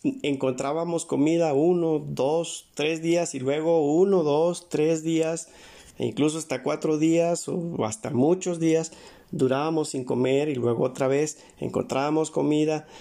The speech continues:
nos dábamos un festín y luego otra vez a caminar y caminar hasta que encontramos algún tallo, una fruta que comernos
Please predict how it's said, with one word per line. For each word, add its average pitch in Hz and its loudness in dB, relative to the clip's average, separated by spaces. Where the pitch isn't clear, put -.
nos 113 0
dábamos 151 0
un 160 -2
festín 151 -2
y 131 0
luego 123 2
otra 131 0
vez 135 0
a 127 -10
caminar 123 -2
y 151 -6
caminar 143 0
hasta 139 -4
que 127 -2
encontramos 135 0
algún 147 -2
tallo, 151 -2
una 143 2
fruta 139 -2
que 139 -6
comernos 143 0